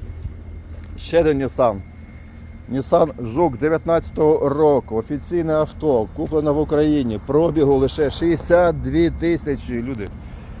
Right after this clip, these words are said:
О, будь ласка, дев'ятнадцятий рік, шістдесят дві тисячі, чотирнадцять п'ятсот, клімат, круїз, сидіння з підігрівом. Отакий майже новенький жучок, чотирнадцять п'ятсот.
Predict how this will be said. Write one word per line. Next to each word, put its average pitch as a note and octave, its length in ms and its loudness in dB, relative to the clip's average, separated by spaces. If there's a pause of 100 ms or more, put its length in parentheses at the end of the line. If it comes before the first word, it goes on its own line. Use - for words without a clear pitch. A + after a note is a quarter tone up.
(340)
О, A#2+ 60 -8
будь A2 160 -6
ласка, B2 280 -4
дев'ятнадцятий D3 540 -4
рік, D#3 80 -4
шістдесят C#3 280 -6
дві C#3+ 80 -8
тисячі, D3+ 220 -8
чотирнадцять E3+ 420 -4
п'ятсот, D3 480 -4
клімат, D#3+ 420 -2
круїз, E3+ 480 -6 (380)
сидіння D#3 380 0
з - 60 -8
підігрівом. C#3 680 4 (720)
Отакий D3+ 420 0
майже D#3 420 4
новенький C#3+ 500 4
жучок, A2+ 440 0 (540)
чотирнадцять C#3+ 640 0
п'ятсот. A#2+ 420 -2